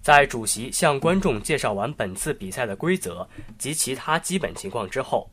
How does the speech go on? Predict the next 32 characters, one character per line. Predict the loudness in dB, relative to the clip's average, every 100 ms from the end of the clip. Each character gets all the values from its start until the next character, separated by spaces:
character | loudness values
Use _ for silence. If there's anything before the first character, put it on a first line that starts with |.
| -20 -20 -4
辩 | 4 4
论 | 4
赛 | 2 0 2
正 | -2 -2
式 | -4
开 | -4 -2
始。 | -2 -6 -12 _ _ _ _ _ _ _ _ _
第 | 2
一 | 2
环 | 2 -2 -4
节， | -6 -6 -8 _ -2
立 | 2
论 | 2 0
陈 | -2 -8 -8
词， | -6 -8 -10 -14 _ _ _
由 | 0 4 4
正 | 4 2
反 | -2 2
方 | 4 4
一 | 0 -2
辩 | 0 0 0
分 | -2 0
别 | 0 -2
阐 | -4 -10
述 | -6 -6
各 | -2 0
自 | 0 -2
立 | -2
场 | -4 -10 -14
及 | -12 -4
观 | -2 -2
点 | -2 -8